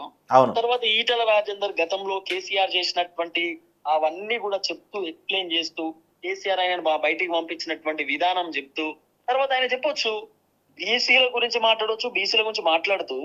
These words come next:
Speaker 2: నన్ను ఆ రోజు కేసీఆర్ బయటికి పంపించిండు, నన్ను బయటికి పంపించడానికి గా-, గల కారణం ఏందో కూడా చెప్పలే, నేను ఏదో స్కాములు చేసిన, అవినీతి చేసిన అని చెప్పిండు, నేను ఇప్పటిదాకా అవినీతి చేసినటువంటి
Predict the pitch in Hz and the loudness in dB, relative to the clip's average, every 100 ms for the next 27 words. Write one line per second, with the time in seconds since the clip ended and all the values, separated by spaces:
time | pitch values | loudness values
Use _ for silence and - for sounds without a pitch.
0 | 190 180 175 165 156 185 233 196 196 220 | -2 -2 2 2 2 0 -2 -2 0 0
1 | - 160 160 190 180 165 160 - 135 120 | 2 0 2 0 0 0 -2 -4 -4 -10
2 | - _ _ _ _ _ 170 185 160 175 | -12 _ _ _ _ _ -4 0 2 0
3 | 226 226 226 220 180 165 170 165 165 156 | 2 0 0 0 2 4 4 4 4 4
4 | 147 165 202 202 196 175 170 165 143 165 | 4 2 2 0 0 0 -2 -2 0 2
5 | 165 165 165 170 160 160 175 170 165 160 | 4 4 2 2 2 2 0 0 0 2
6 | 147 165 185 180 175 - 170 151 - 147 | 2 0 0 0 0 0 -2 -2 -8 -10
7 | 160 143 147 165 165 139 170 185 180 180 | -6 -6 0 2 2 0 -2 -4 -4 -4
8 | - 165 170 | -2 -2 0